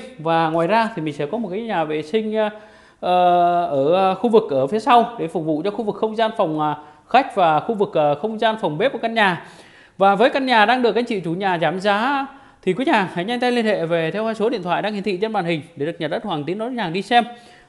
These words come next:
Một căn nhà đang được anh chị chủ, chủ nhà giảm giá lên đến hai tỷ.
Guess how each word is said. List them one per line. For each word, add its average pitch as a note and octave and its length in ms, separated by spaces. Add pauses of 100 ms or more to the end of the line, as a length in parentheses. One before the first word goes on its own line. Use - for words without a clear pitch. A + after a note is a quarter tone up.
Một - 140
căn C4 160
nhà G#3 260
đang A#3 180
được G#3 140
anh A3 100
chị G#3 200
chủ, D#3+ 160 (160)
chủ E3+ 60
nhà F#3 260
giảm D3+ 180
giá G3+ 160
lên A#3+ 160
đến A#3 120
hai A#3+ 200
tỷ. D3 260